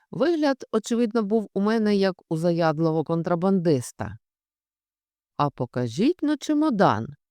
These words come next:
наказав мені чиновник, "і йдіть зо мною в канцелярію". В канцелярії відкрили чемодана, оглянули все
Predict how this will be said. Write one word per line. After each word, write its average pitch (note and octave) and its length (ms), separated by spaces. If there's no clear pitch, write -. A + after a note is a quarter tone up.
наказав C3 460
мені C3 260
чиновник, B2+ 580
"і F#3+ 160
йдіть D3+ 400
зо C#3 120
мною C#3+ 380
в F#3+ 60
канцелярію". G#3+ 920
В - 120
канцелярії G#3 760
відкрили F#3+ 520
чемодана, F3+ 800
оглянули F#3+ 640
все A3+ 380